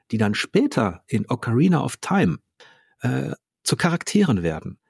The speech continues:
Vielleicht, meinst du, ist, ist das auch so ein Teil von,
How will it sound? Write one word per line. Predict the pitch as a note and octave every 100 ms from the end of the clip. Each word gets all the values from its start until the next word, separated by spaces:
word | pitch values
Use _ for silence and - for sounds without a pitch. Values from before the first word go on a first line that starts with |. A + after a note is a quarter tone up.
| _ _
Vielleicht, | - - - -
meinst | B2 C3 E3+
du, | D3+
ist, | D3 - -
ist | - C3+
das | D#3
auch | - C#3+
so | - F#3+
ein | F#3+
Teil | - D#3 F#3
von, | - D#3 D3+ -